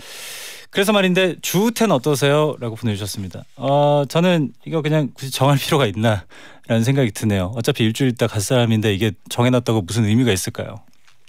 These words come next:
아무것도 안 정하도록 하겠습니다. 근데 대신 맡은 주우재로 하겠습니다. 자, 칠이삼오님, 라섹 수술한 지 삼 일 차입니다. 무슨 부귀 영화를 누리겠다고 라섹을 했는지 아파 죽겠어요. 그래도 조금만 더 참으면 곧 새 세상이 보이겠죠? 라고.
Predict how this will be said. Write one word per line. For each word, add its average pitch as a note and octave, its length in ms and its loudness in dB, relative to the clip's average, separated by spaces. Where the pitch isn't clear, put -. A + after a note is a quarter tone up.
아무것도 C#3 420 2
안 G#2+ 200 2
정하도록 A#2+ 360 2
하겠습니다. G#2 340 -2
근데 E2+ 120 -8
대신 A#2+ 280 0
맡은 D3 260 2
주우재로 A2+ 340 0
하겠습니다. A2+ 460 -6
자, D3 160 0
칠이삼오님, G3+ 1000 2
라섹 C3+ 340 0
수술한 F3 400 0
지 D3+ 80 2
삼 G#3+ 220 0
일 A3+ 100 2
차입니다. A#2+ 540 2
무슨 B2 340 0
부귀 C3+ 320 -2
영화를 C#3 320 2
누리겠다고 G#2 480 -2
라섹을 G2 420 0
했는지 F#2+ 480 -2
아파 G#2+ 240 -2
죽겠어요. A2+ 600 0
그래도 A#2+ 260 -2
조금만 F3 360 2
더 G#2+ 100 -2
참으면 C#3+ 500 2
곧 B2 240 -2
새 - 300 -2
세상이 G3 400 2
보이겠죠? C#3+ 920 0
라고. G2+ 440 -4